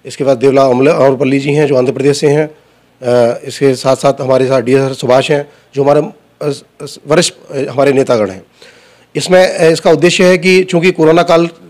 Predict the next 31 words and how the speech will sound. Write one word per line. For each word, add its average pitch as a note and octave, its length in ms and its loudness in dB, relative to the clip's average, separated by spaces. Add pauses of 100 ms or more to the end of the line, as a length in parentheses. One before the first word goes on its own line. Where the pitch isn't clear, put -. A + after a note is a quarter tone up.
(260)
के D#3+ 240 0
चलते D#3 480 0 (320)
पिछले D#3 200 2
विगत D#3 240 2
दो E3+ 180 4
सालों D3+ 240 2
से, D#3 140 2
अ, D3+ 120 -4 (280)
राष्ट्रीय C#3+ 500 2
कार्य D3+ 180 2
समिति D3 240 0
की C#3+ 60 -2
बैठक C#3 220 0
नहीं D#3+ 140 2
हो F3 80 4
पाई C3 180 2
थी, A#2 240 -8 (360)
तो C#3+ 120 2
इस C3+ 80 2
बार D3 340 2
ये C#3+ 180 2
जिम्मेदारी C#3+ 380 2
मथुरा C#3+ 260 0
यूनिट C#3 240 2
को D3 100 -2
उत्तर C#3+ 180 0
प्रदेश C#3 260 2
में C3+ 100 0
दी C3+ 120 0
गई D3+ 160 2
है, F#3 160 -2